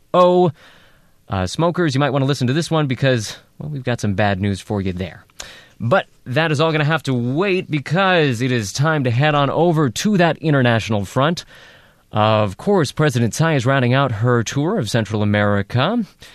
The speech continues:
This trip has seen her reaffirm ties with Guatemalan President Jimmy Morales.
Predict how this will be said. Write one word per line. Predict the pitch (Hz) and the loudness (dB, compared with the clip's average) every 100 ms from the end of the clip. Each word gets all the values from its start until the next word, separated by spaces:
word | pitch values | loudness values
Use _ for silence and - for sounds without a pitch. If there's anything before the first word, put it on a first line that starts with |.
| - - _ | -20 -20 _
This | 107 101 | -4 -2
trip | - 127 131 | 0 -2 0
has | 113 113 104 95 | 0 0 0 -2
seen | - 123 110 | -2 0 0
her | 110 110 104 - | 0 0 0 -2
reaffirm | 113 131 185 185 175 | -4 -2 -2 0 0
ties | 139 143 190 151 | 2 0 0 -4
with | 113 110 | -4 -4
Guatemalan | 120 120 110 110 104 101 | 0 2 2 2 0 0
President | 120 107 135 170 | 0 0 0 -4
Jimmy | 107 107 104 | -2 0 0
Morales. | 98 98 98 165 - - | 0 0 0 -2 -4 -12